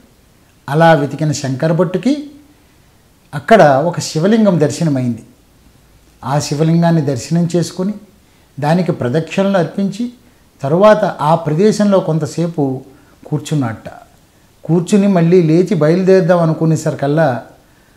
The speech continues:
తన యొక్క శరీరం అంతా మళ్ళీ తిరిగి బరువుగా మారిందిట. కాళ్ళు అవన్నీ కూడా బరువెక్కిపోయాయి. అలాగ అయ్యేసరికల్లా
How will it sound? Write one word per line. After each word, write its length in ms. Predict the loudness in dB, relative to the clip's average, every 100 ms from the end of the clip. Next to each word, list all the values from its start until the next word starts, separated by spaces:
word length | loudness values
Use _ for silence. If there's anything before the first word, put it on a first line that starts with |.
| _ _
తన 120 | 0 2
యొక్క 200 | 2 0
శరీరం 500 | 2 4 6 6 4
అంతా 240 | 6 4
మళ్ళీ 280 | 4 2 0
తిరిగి 720 | 2 0 2 2 2 0 -4 -12 -20 _ _
బరువుగా 520 | -2 4 6 6 6 6
మారిందిట. 480 | 6 2 0 -2 -6 -16 -20 _ -10
కాళ్ళు 360 | -2 0 2 2
అవన్నీ 400 | 2 2 0 0
కూడా 240 | 0 0
బరువెక్కిపోయాయి. 800 | 0 0 0 0 -2 -6 -10 -10 -16 _ _ _ _ _ _ _ _ _
అలాగ 380 | 0 4 4 4
అయ్యేసరికల్లా 840 | 2 2 2 0 2 2 4 2